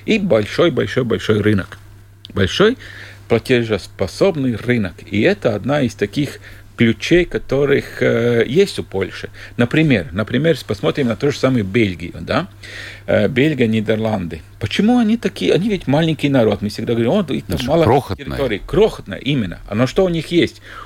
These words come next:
Speaker 1: У них есть большие соседи, большой, э, потребности.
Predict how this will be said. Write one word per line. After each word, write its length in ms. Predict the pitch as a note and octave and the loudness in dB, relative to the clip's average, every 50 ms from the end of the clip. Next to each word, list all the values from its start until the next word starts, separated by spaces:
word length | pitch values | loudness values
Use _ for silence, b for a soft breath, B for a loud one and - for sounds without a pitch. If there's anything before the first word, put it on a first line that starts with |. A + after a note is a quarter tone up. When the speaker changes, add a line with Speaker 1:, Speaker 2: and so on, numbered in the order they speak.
| B B - | B B -8
Speaker 1:
У 60 | G#2+ | -6
них 240 | G2+ G2 - - - - | -4 -4 -4 -4 -2 0
есть 240 | C3 D#3 C#3+ - - | 2 2 0 0 -4
большие 760 | - G#2 G2+ F#2+ F2+ - - - - - C3+ E3 D#3 C3 A2+ | -4 -4 -4 -4 -6 -8 -10 -8 -4 -4 -2 0 0 -2 -4
соседи, 640 | - - - G2 G2 - - - C#3 D3+ D#3+ D#3+ | -4 -8 -8 -8 -8 -8 -4 -2 0 2 2 2
большой, 600 | C#3 G#2 G2 G2 G2 G2+ - - - C#3 D3+ C#3+ B B B B B B B B B B | 0 0 0 -2 -2 -2 -2 0 0 2 2 0 B B B B B B B B B B
э, 500 | - - A#2+ B2 A#2+ B2 B2 B2 B2 A#2+ | 0 2 4 4 4 4 4 4 2 2
потребности. 760 | A#2 - - - - D#3 E3 C3+ G#2 G2 D#2+ - - - D#2 | 0 0 -2 0 2 2 2 2 2 -2 -8 -10 -12 -16 -16